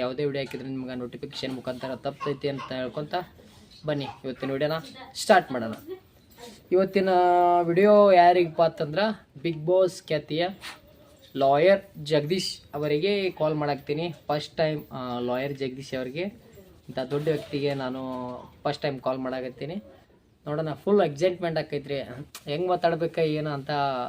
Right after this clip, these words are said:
ದೊಡ್ಡ ವ್ಯಕ್ತಿಗಳ ಜೋಡಿ ಅಂತಂದೇಳಿ ಫುಲ್ ಎಕ್ಸೈಟ್ಮೆಂಟ್ದಾಗಿದ್ದೀನಿ. ಬನ್ನಿ ಮತ್ತೆ ಆಗ್ತಾಡ ಅವರಿಗೆ ಫೋನ ಹಚ್ಚೇ ಬಿಡೋಣ.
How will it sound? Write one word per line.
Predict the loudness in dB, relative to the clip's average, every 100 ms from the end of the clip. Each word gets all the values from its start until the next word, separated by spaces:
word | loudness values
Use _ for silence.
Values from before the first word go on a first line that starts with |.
| -8
ದೊಡ್ಡ | -10 -8 -6 -6
ವ್ಯಕ್ತಿಗಳ | -8 -6 -2 -2 -2
ಜೋಡಿ | -4 -6
ಅಂತಂದೇಳಿ | -8 -10 -8 -6 -6 -8 -20 _ _ _
ಫುಲ್ | 2 2 2
ಎಕ್ಸೈಟ್ಮೆಂಟ್ದಾಗಿದ್ದೀನಿ. | -4 -2 -2 -2 -4 -4 -4 -4 -4 -6 -8 -6
ಬನ್ನಿ | -4 -2 -4
ಮತ್ತೆ | -4 -4
ಆಗ್ತಾಡ | -4 -4 -6 -8 -16 -12 -6
ಅವರಿಗೆ | -4 -4 -6
ಫೋನ | -6 -6 -8 -12 -20 -20 -16
ಹಚ್ಚೇ | -14 -8 -8 -6
ಬಿಡೋಣ. | -10